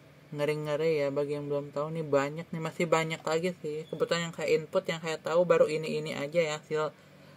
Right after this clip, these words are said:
belajar-belajar ya. Sekarang saya mau ngasih tahu ke kalian semua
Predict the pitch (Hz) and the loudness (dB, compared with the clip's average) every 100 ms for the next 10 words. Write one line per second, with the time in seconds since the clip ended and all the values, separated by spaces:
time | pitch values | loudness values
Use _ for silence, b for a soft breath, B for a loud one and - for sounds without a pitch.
0 | B - 151 151 147 151 147 147 147 143 | B 0 4 6 6 2 4 2 2 0
1 | 151 151 147 131 127 139 135 131 135 165 | 0 0 -2 -6 -8 -10 -6 -4 -4 -4
2 | 165 165 165 156 160 156 151 - 151 151 | -4 -4 -2 -6 -6 -8 -12 -14 -6 -6
3 | 151 151 - 156 156 147 147 143 139 151 | -4 -10 -6 -6 -6 -10 -12 -10 -10 -10